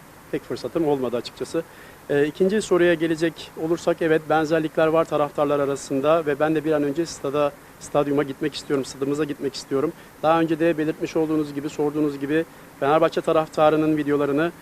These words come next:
izledim. Zaten herkes Fenerbahçe taraftarının ne kadar güçlü olduklarını biliyorlar. Bir iki yıl önce de aynı şekilde bu atmosferi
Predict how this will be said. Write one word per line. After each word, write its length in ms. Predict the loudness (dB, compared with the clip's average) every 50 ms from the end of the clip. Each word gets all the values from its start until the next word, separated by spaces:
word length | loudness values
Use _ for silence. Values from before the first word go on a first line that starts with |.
| -20 -18 -10 -6
izledim. 480 | -6 -4 0 0 2 2 2 2 2 2 4
Zaten 300 | 4 4 4 4 0 0
herkes 360 | 0 0 -2 0 -4 -6 -2
Fenerbahçe 440 | -2 0 2 4 4 2 2 0 -4
taraftarının 680 | -2 0 0 0 0 -2 -2 -2 -2 0 0 0 0 0
ne 60 | -2
kadar 240 | -4 -4 -4 -4 -4
güçlü 340 | -4 -8 -10 -8 -2 -2
olduklarını 560 | -2 -2 -2 -6 -6 -6 -4 -2 -2 -2 -2 -4 -6 -16 -20 -20 -20 -10 -2
biliyorlar. 440 | 0 2 4 4 4 4 4 2 2 0 -2
Bir 80 | -2
iki 220 | -2 -2 2 0 2
yıl 60 | 2
önce 240 | 2 2 2 0 0
de 40 |
aynı 180 | 2 2 2 0
şekilde 480 | -2 -4 -8 -6 -6 0 2 2 2 2 0 -10 -20 -10 -2 2
bu 80 | 2
atmosferi 640 | 2 2 2 -4 -6 -6 -4 -4 -2 0 0 0 0